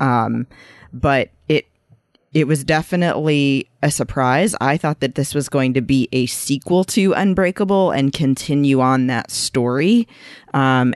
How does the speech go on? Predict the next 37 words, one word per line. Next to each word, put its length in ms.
and 100
I 140
did 600
stay 320
away 260
from 280
any, 500
um, 480
stuff 420
last 440
week 300
until 400
I 120
just 240
sat 200
down 220
and 180
watched 480
the 80
movie. 380
So 180
I 120
had 120
no 300
expectations 760
going 260
in, 240
just 300
thinking 520
it 140
was 120
gonna 180
be 140
a 40
sequel 380
to 60
Unbreakable. 600